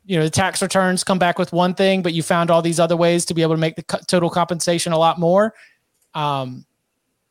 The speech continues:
I would, I w-, I would be wary of, uh, it. It would be a great, it, it is gonna be a great job. It's gonna attract a lot of names,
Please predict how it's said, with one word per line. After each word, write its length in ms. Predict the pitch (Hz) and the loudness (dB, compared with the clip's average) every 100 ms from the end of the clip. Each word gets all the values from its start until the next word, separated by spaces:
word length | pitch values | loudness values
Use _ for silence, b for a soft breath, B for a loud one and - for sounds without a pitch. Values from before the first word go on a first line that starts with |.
| _ _ _ - | _ _ _ -2
I 120 | 170 | 2
would, 240 | 196 196 _ _ _ _ _ _ _ _ _ _ _ - | 2 -2 _ _ _ _ _ _ _ _ _ _ _ -6
I 60 | |
w-, 180 | 160 185 - | -4 -4 -2
I 120 | 170 | 2
would 160 | 220 | 2
be 140 | 226 269 | 2 2
wary 580 | 247 233 190 156 180 - _ _ _ | 4 2 2 -2 -6 -14 _ _ _
of, 220 | 175 160 | -2 0
uh, 100 | 180 - | 0 0
it. 220 | 190 - | -2 0
It 80 | 208 | 2
would 120 | 185 | 4
be 140 | 180 175 | 4 0
a 60 | |
great, 420 | 160 175 208 220 - _ _ | 2 2 4 2 -6 _ _
it, 280 | 196 190 214 | -2 0 2
it 100 | 240 | 2
is 160 | 202 | 2
gonna 140 | 226 220 | 0 2
be 100 | 208 | 2
a 40 | |
great 260 | 185 208 185 | 4 2 2
job. 300 | 196 185 180 | 2 2 0
It's 120 | - | -2
gonna 180 | 190 170 | 0 0
attract 340 | 160 180 170 | 0 0 0
a 40 | 165 | 0
lot 220 | 160 165 | 2 2
of 80 | 151 | 0
names, 640 | 156 156 147 143 - - | 0 0 -4 -4 -6 -8